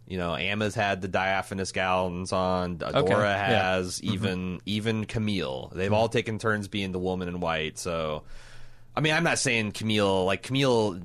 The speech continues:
Speaker 1: is, has not killed anybody.
Speaker 2: <laughs> No, I don't think so.
Speaker 1: Um, but I don't, I, <sighs> hmm. Has Camille, like, is that, there's no way. There's no way
Speaker 2: I
Speaker 1: there's gonna be
Speaker 2: don't.
Speaker 1: some kind of crazy ass.
Speaker 2: I, I mean,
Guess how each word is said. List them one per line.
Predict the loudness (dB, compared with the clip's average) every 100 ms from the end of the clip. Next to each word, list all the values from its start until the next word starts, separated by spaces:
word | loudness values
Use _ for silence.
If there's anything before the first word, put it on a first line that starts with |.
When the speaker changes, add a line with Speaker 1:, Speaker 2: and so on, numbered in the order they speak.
| -6
Speaker 1:
is, | -2 -2
has | -2 -2 -2
not | -2
killed | -2 -2
anybody. | -4 -4 -6 0 2 2
Speaker 2:
<laughs> | 2 2
No, | 2 2 2
I | 2
don't | 2 0 -4
think | -6 -6
so. | -4 -2 -4 0
Speaker 1:
Um, | 2 4 2 2 0 -2 -8 -10 -20 -20 -20 -20 -20 -16
but | -2 2 4 4 4
I | 4
don't, | 4 2 0
I, | -2 -2 -8 -8 -12
<sighs> | -16 -20 -16 -10
hmm. | -8 -8 -14 -20 -20 -20 -20 -20 -20 -20 -20 -20 -20 -20 -20 -6
Has | -4 -2
Camille, | -4 -2
like, | 0 0 -2
is | -6 -2
that, | -2 0
there's | -2
no | 0 0
way. | -2 -6 -8
There's | -4 -2
no | 2 4
way | 6
Speaker 2:
I | 4
Speaker 1:
there's | 2
gonna | -2 -2
be | -2
Speaker 2:
don't. | -4
Speaker 1:
some | -4
kind | -4
of | -4
crazy | -2 -2 -2 -2
ass. | -2 -6 -4
Speaker 2:
I, | -2 0
I |
mean, | 2 0 0